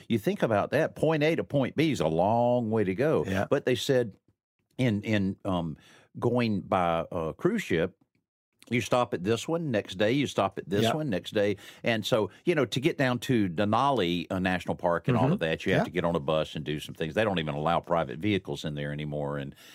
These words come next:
Speaker 1: that's a pretty tough ride, uh, down there and back. But, um, the other things you could pop in, we saw pretty much, not the whole state, of course, but, uh, at least three or four of the ports, and then
Speaker 2: Yeah.
Speaker 1: the views from the, the ship,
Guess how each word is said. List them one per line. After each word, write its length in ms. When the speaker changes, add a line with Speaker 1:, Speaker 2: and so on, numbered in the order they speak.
Speaker 1:
that's 140
a 40
pretty 280
tough 280
ride, 380
uh, 240
down 240
there 100
and 80
back. 240
But, 220
um, 300
the 100
other 160
things 260
you 120
could 140
pop 280
in, 180
we 120
saw 420
pretty 160
much, 280
not 180
the 60
whole 200
state, 260
of 80
course, 320
but, 240
uh, 120
at 80
least 240
three 240
or 60
four 280
of 100
the 100
ports, 500
and 160
then 240
Speaker 2:
Yeah. 160
Speaker 1:
the 140
views 640
from 360
the, 320
the 140
ship, 480